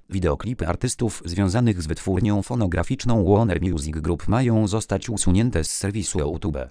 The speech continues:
Przedstawiciele firmy zażądali tego w wyniku fiaska negocjacji z władzami portalu, w których domagali się większego udziału w przychodach YouTube.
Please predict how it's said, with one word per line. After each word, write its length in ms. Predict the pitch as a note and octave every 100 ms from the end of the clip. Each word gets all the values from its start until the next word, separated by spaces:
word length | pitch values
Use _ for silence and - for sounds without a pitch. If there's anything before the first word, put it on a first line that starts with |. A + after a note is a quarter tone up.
| -
Przedstawiciele 640 | - C#3 - G#2+ - A#2+ F2+
firmy 480 | - E2+ E2 F2 D#2+
zażądali 580 | C#2+ E2+ D#2+ G#2 A2+
tego 200 | F#2+ E2
w 40 | E2
wyniku 400 | E2+ F2+ - C3
fiaska 440 | G#2 D#2+ - E2
negocjacji 720 | E2 D2 - F2+ E2+ - D2+
z 60 | D2+
władzami 460 | D#2+ D#2+ F2 G#2 G2+
portalu, 480 | E2+ D2+ B1+ B1 - -
w 100 | -
których 380 | - G#2+ F#2+ -
domagali 480 | F#2 F2 F#2 B2+ B2
się 120 | F#2
większego 440 | D#2 - A2+ F#2
udziału 500 | A#2 G2 B2 A2 G#2
w 80 | -
przychodach 460 | - - A2+ A#2 -
YouTube. 400 | F2 C#2 E2